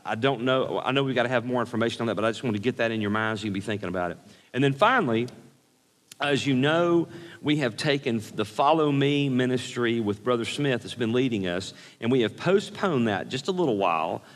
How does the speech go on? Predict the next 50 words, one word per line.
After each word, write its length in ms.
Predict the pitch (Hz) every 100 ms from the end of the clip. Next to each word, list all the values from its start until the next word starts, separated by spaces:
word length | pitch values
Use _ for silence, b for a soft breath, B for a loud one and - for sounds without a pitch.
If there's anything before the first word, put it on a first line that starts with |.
| B B
uh, 140 | 120
just 240 | 107 135 139
a 80 | 165
few 240 | - 160
weeks 320 | 131 131 -
until 160 | 113 120
the 80 | 95
first 380 | - 120 113
of 120 | 110 92
March. 420 | 95 87 98 -
He, 200 | 135 139
he 420 | - - 151 151
is 200 | 107 101
helping, 640 | - 143 143 131 120 117 117 B B B
as 160 | 110 107
you 60 |
know, 400 | 123 135 135 127
uh, 240 | - 104 92
he's 220 | 139 117
a 40 |
retired 600 | 101 107 - 135 147 151
pastor, 640 | - 117 110 - 107 110 117 B B B B
uh, 160 | 104 110
and 160 | 85 98
he 140 | 139
just 260 | 139 135 -
kinda 400 | 139 123 92 82
floats 560 | - - 139 151 139 -
around 320 | 143 135 131
and 80 | 107
helps 320 | 123 135 -
other 140 | 131 120
churches. 440 | - 110 104 107
By 220 | 104 185
the 80 | 151
way, 380 | 131 127 107 117
and 100 | 113
just, 180 | 131 143
I'm 80 |
just 140 | 175 -
gonna 120 | 131
go 120 | 113
ahead 180 | 117 120
and 100 | 95
address 300 | 87 104 110
the 100 | 92
elephant 280 | 101 113 117
in 60 |
the 60 | 101
room. 200 | 107 110